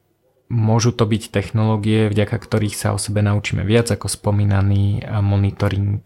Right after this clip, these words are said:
a variability tepu srdca. A, a v tomto pohľade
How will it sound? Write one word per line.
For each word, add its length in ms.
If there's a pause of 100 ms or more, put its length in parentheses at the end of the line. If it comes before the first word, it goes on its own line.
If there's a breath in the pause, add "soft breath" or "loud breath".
(160)
a 120
variability 720
tepu 280
srdca. 520 (800 loud breath)
A, 400 (640)
a 120 (1600 soft breath)
v 160
tomto 440 (120)
pohľade 520